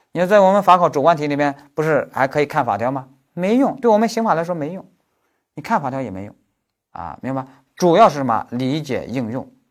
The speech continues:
啊，不是考名词解释，不是考死记硬背。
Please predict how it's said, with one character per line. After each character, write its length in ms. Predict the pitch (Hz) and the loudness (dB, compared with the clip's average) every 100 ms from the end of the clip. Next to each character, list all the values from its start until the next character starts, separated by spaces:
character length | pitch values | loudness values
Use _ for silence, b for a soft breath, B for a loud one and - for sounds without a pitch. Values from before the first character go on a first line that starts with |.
| _ _ _ _ | _ _ _ _
啊， 260 | - 92 90 - | -14 -12 -12 -8
不 220 | 143 196 | -4 -2
是 280 | 190 135 - | -2 -6 -6
考 380 | - 95 82 - | -10 -8 -8 -10
名 200 | 110 123 | -10 -8
词 180 | 127 131 | -8 -10
解 200 | 110 85 | -10 -10
释， 180 | - 110 | -10 -12
不 240 | - 127 | -10 -8
是 120 | 156 | -8
考 280 | 170 - - | -8 -10 -12
死 220 | - - | -14 -18
记 100 | 90 | -14
硬 160 | 113 101 | -12 -10
背。 180 | 104 | -12